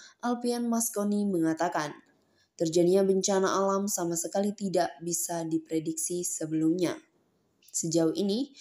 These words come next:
kondisi kekinian Gunung Api Dempo secara teori dinilai aman. Berdasarkan sejarah, kejadian erupsi sudah sejak lama, perubahannya tidak begitu drastis. Aktivitasnya cukup stabil dibanding gunung berapi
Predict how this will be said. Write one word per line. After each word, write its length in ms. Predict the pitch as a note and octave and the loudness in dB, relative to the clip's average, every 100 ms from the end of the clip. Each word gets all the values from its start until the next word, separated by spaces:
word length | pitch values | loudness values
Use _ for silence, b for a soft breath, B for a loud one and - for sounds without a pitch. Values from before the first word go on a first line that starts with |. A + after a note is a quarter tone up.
| B B | B B
kondisi 400 | A#3 A#3 B3 B3 | 0 0 0 -2
kekinian 640 | A#3+ A#3 A3 A3+ A3+ A3 | -4 -2 0 0 0 2
Gunung 240 | G3+ G3 | 2 0
Api 240 | - F#3+ F#3+ | -2 -2 0
Dempo 640 | F3+ F3+ F3+ F#3+ F#3+ F#3+ B B B | 2 2 0 2 2 0 B B B
secara 720 | - - E3+ E3 F3 E3 E3 - | -6 0 2 2 0 0 0 0
teori 400 | F#3+ G3+ F3+ G#3 | 0 2 0 -2
dinilai 560 | G3+ F#3 F#3+ G3 F#3+ - | -2 0 0 0 -2 -2
aman. 400 | D3+ D#3 D3+ - - _ _ _ _ | -4 -2 -4 -6 -16 _ _ _ _
Berdasarkan 480 | D#3+ E3 F3+ G3 G#3 | 2 2 2 0 0
sejarah, 640 | F3+ D#3+ E3+ E3+ A#3 C#4+ B B | 0 2 2 4 0 -4 B B
kejadian 560 | - A3+ G#3+ A3 A3 A3 | -2 2 4 2 2 0
erupsi 400 | F#3+ F3+ - F#3 | 0 0 -2 -2
sudah 320 | F3 E3+ D#3+ | 0 2 2
sejak 320 | D#3+ D#3+ D#3+ D#3+ | 2 0 0 -2
lama, 400 | F3 G3 G3+ G#3+ _ | -4 -4 -4 -8 _
perubahannya 640 | F3+ F3 D#3+ D#3+ D#3+ E3 D#3+ | 2 4 4 2 2 0 0
tidak 320 | E3 D#3+ - | 2 0 0
begitu 400 | D#3+ D#3+ - E3 | -2 -4 -2 -2
drastis. 720 | D#3+ D#3+ D#3+ - F3 D#3+ - - _ _ _ _ _ | -2 -4 -4 -4 -4 -4 -6 -12 _ _ _ _ _
Aktivitasnya 800 | - E3+ F3+ E3+ D#3+ G3 A3+ B3+ B3+ | -14 -6 -2 0 0 -2 -2 -4 -2
cukup 240 | A#3 A#3 A3 | -4 -4 -4
stabil 480 | - G#3+ G#3 G#3+ | -2 0 0 -2
dibanding 480 | F#3 D#3+ D#3 D#3 D#3+ | -2 -2 0 0 2
gunung 320 | E3 E3 E3 | 2 2 0
berapi 400 | D#3+ D#3+ D#3 E3 | 0 -2 -2 0